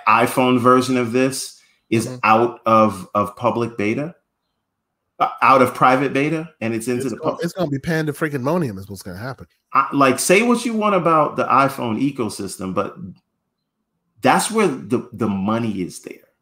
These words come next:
Speaker 1: right? You have the bodies in Android. People, I guess fools part with their money very easily, and I say that as a, as a fool with an <laughs> iPhone, right? But people just spend more money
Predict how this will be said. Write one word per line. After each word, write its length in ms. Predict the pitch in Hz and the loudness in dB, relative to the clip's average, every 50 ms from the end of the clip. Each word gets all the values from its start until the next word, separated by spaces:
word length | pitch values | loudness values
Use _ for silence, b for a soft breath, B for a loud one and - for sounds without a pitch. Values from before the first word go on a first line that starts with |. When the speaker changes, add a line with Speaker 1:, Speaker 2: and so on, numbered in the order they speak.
| _ _ _ _ _ _ _ _ _ _ | _ _ _ _ _ _ _ _ _ _
Speaker 1:
right? 200 | - 117 113 113 | 0 0 2 4
You 120 | 131 180 | 4 6
have 200 | 226 262 269 214 | 6 6 6 4
the 80 | 180 170 | 4 2
bodies 960 | 120 104 - 107 104 123 131 127 117 98 95 87 78 - - - - - _ _ _ _ _ _ _ _ _ | 0 2 2 4 6 6 6 4 2 -2 -4 -6 -10 -10 -14 -14 -16 -18 _ _ _ _ _ _ _ _ _
in 140 | 110 104 95 | -4 -4 -2
Android. 540 | 95 104 120 123 117 110 101 85 - - - _ _ _ _ _ _ _ _ _ _ 117 110 110 - - _ _ _ _ | -2 -2 0 0 -2 -2 -6 -8 -10 -12 -14 _ _ _ _ _ _ _ _ _ _ -2 -2 -2 -6 -14 _ _ _ _
People, 680 | - 180 208 214 214 226 214 202 202 190 180 - - _ _ _ _ _ _ | -2 0 0 0 -2 -2 0 0 2 2 0 -2 -6 _ _ _ _ _ _
I 140 | - 117 131 | 0 0 4
guess 240 | 131 160 180 180 - | 6 4 4 4 2
fools 640 | - - 185 185 180 175 175 170 165 143 139 131 - - _ | -4 -2 0 0 2 2 2 0 0 -4 -6 -10 -12 -16 _
part 260 | - 165 156 151 151 | 0 2 2 2 2
with 120 | 151 147 139 | 0 -4 -2
their 140 | 139 135 | 0 0
money 440 | 131 135 143 143 139 135 135 131 127 | 2 2 2 2 2 0 0 -2 -2
very 320 | 120 - 127 131 127 123 123 | -4 0 2 2 4 4 2
easily, 460 | 123 131 143 143 147 156 160 151 131 | 2 0 0 2 2 2 2 2 2
and 100 | 110 110 | 2 2
I 80 | 107 | 2
say 220 | 110 - - 135 135 | 0 0 0 0 2
that 280 | 120 120 120 123 123 | 2 2 0 0 0
as 160 | - 113 101 107 | -2 -2 -2 0
a, 180 | 104 104 101 - | -2 -2 0 -2
as 120 | 110 104 | -2 -2
a 60 | 107 110 | -2 -4
fool 400 | - - 131 131 143 147 - b b b b b _ - | -4 -2 -2 -2 -2 -4 -8 b b b b b _ -6
with 140 | 113 110 | -4 0
an 60 | 117 113 | 2 2
<laughs> 140 | 117 127 | 4 2
iPhone, 340 | - 185 175 165 175 180 180 B B B B B | 4 4 4 6 4 2 0 B B B B B
right? 320 | - 110 120 127 160 165 - - _ _ _ _ | 0 4 4 4 4 2 -4 -10 _ _ _ _
But 440 | - - - 226 - - - _ _ | 0 2 2 2 2 -2 -12 _ _
people 300 | - 170 170 170 185 180 | -2 -2 0 2 0 2
just 240 | - 165 147 - - | 2 2 0 0 -6
spend 340 | - - 160 151 147 147 | -2 -2 0 0 0 0
more 220 | 143 139 139 135 131 | 0 0 0 -2 -2
money 460 | 123 120 127 127 120 104 90 87 _ | -2 -2 -4 -4 -4 -6 -6 -10 _